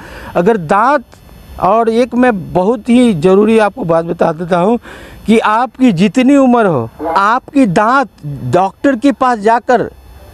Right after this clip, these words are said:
दिखवा ले। आपको अगर संतुष्टि नहीं मिले तो दांत को दिखवा ले, लेकिन कभी भी लाइफ में दांत को उखड़वाए नहीं,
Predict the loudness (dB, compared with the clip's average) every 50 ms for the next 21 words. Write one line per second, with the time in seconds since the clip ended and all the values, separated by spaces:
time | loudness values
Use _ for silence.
0 | -10 -2 0 0 0 0 0 0 0 2 2 2 2 0 0 0 -2 -4 -6 -10
1 | -10 -6 -4 -4 -4 -2 -2 -2 0 0 0 0 -2 -2 -4 -2 -2 0 0 0
2 | 0 0 0 0 0 2 4 4 4 4 4 2 2 0 0 0 0 0 0 0
3 | -2 -2 -2 -2 -2 -2 -2 -2 0 0 2 2 0 0 0 -2 -2 -2 -4 -4
4 | -2 -2 -2 -2 0 0 2 2 2 2 2 2 4 4 4 2 2 0 -2 -2
5 | -2 -2 -2 -2 -2 -2 -2 0 0 -2 -2 -4 -2 -2 -2 -2 -2 -2 0 0
6 | 2 2 0 0 0 0 0 0 0